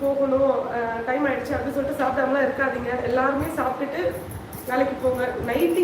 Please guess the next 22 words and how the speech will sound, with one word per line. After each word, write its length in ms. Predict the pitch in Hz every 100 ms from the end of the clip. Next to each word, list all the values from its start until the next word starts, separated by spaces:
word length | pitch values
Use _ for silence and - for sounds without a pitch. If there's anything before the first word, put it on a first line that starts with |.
| 277
எம்டி 200 | 269 349
ஸ்டொமக் 360 | - 285 254 262
கூட 140 | 302 - 254
படுக்காதீங்க. 560 | 240 - 302 247 240 240 240 - - -
ஏதோ 80 | 262
கொஞ்சமாச்சும் 680 | 285 285 285 302 294 294 -
சாப்பிட்டு 380 | 254 254 269 269
தூங்குங்க. 300 | 254 233 240 240 - - - - - - - - - -
ஓகே, 200 | 277 339
முபாரக் 600 | 294 262 269 - 285 277
அண்ணா. 140 | 269 262 262 -
சாப்பிட்டு 560 | - 269 277 - 320 277
டேப்லெட் 320 | 269 285 277
போட்டு 320 | 277 277 277
தூங்குங்க. 300 | 277 262 254
நாளைக்கு 360 | 254 247 262 269
பார்ப்போம். 520 | 254 247 254 269 269 - -
நன்றி. 460 | 247 262 269 277 277 -
வெற்றிவேல் 440 | 247 240 277 285 277
முருகனுக்கு 380 | 254 254 254
அரோகரான்னு 520 | 233 247 262 254 262 262
சொல்றாரு 320 | 233 233